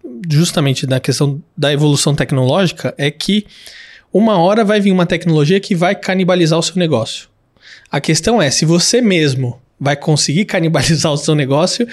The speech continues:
ou você vai deixar isso para as outras pessoas. E você tem que ir acompanhando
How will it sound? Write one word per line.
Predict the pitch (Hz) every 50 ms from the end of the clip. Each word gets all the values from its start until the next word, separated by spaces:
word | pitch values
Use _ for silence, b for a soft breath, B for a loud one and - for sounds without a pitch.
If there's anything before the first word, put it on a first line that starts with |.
| B B B
ou | 151 156
você | 156 - 185 165
vai | 160 160
deixar | 160 170 170 - 156 147 156
isso | 151 160 -
para | - - 165
as | 147
outras | 156 151 151 160 156
pessoas. | 160 185 190 196 - 160 139 120 - - - _ _ b b b b b b b b b b _ _ _ _ _ -
E | 214
você | 170 156 143 - - 139
tem | - 147 147
que | - - 160
ir | 160
acompanhando | 160 160 180 180 180 165 143 135 131 139 160 160 - -